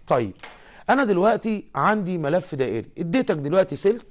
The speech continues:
عشرة متر اللي انا كنت مديهولك قبل كده، والعشرة متر دول قلت لك خد اصنع لي بيهم ملف دائري. رحت ماسك، آه، حتة انبوبة كده او ماسورة او اي حاجة، ورحت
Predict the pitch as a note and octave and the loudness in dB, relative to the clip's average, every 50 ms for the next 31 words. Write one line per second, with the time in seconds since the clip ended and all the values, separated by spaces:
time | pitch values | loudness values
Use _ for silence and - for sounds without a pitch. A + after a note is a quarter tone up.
0 | - - - - - - - - - - C#3+ C#3+ D#3 E3 D#3+ - D3 C3+ C#3 E3 | -20 -20 -20 -20 -20 -20 -20 -20 -12 -6 -2 0 0 0 0 -2 -4 -4 -2 -4
1 | G3+ G#3 - - C#3+ C#3+ D3+ D3+ C#3+ - - - C3+ B2 B2 C3+ D3+ E3 D#3 - | -4 -6 -6 -6 -6 -4 -4 -4 -6 -10 -10 -8 -8 -6 -4 -2 0 0 0 0
2 | - B2 C#3 C3+ C#3+ - G#3 G#3+ A3+ A3+ - - - - - - - - - - | -2 -4 -4 -2 0 0 0 0 0 -6 -10 -20 -20 -20 -20 -20 -20 -20 -20 -20
3 | - - E3 G3 A3+ A#3 A#3 - - F#3+ F#3 F3 G#3+ A3 - G3+ F3+ F3 F#3+ G#3 | -8 0 4 4 4 4 4 0 0 2 2 4 2 2 2 0 0 0 0 0
4 | - F#3 D#3+ D#3+ G#3+ A3+ F#3+ D#3+ D3 - G3+ G3 F#3 - - F3+ A3 G3 F3 D3+ | 0 0 0 2 2 2 2 0 0 0 0 0 -2 0 2 4 4 4 2 -4
5 | - - - - - - C3+ - - G3+ G3+ F#3 F3+ E3+ D#3+ F#3 G3+ F#3+ F3 E3 | -16 -20 -20 -14 -10 -8 -8 -4 0 0 2 2 2 0 0 0 -2 -2 -2 0
6 | D3+ D#3 F#3 - - - D3 C#3 C3 A#2+ B2 A#2 A#2 - - - - - - G3+ | 0 0 0 0 -2 -4 0 0 0 0 -2 -4 -6 -10 -20 -20 -20 -6 0 0
7 | B3 - - - - D#3+ F#3+ G#3 - A3+ A3+ A3+ _ _ - - - - - - | 0 0 0 -6 -4 -2 -2 -2 -2 -4 -8 -8 _ _ -20 -20 -20 -20 -20 -20
8 | _ _ - E3+ G3+ G#3 G3+ G3+ G3+ G3 G3 G3 G3 G3 - - - G#3+ - - | _ _ 0 2 2 4 4 6 6 6 6 4 4 2 0 0 0 0 0 0
9 | - D#3 - - - C#3+ D#3 D#3+ D#3 E3 F3+ D3+ C#3+ - E3 E3 E3+ D3 C#3 C#3 | -4 -6 -6 -4 -4 -2 -2 0 0 0 2 2 2 2 2 2 4 4 6 4
10 | C#3 C3+ C3+ B2+ A#2+ - G3 G3 G3 F#3+ D#3+ C#3+ C#3 A#2+ C#3 D#3 D3 C3 C3 E3+ | 4 2 -2 -4 -4 -2 2 4 6 6 6 6 6 4 4 2 2 0 2 2
11 | G#3+ A#3+ C4 C4+ B3 A#3+ A#3+ A#3 A#3 - - F3+ F3+ F3+ E3 | 4 4 6 6 6 6 6 4 2 -2 -2 0 2 2 2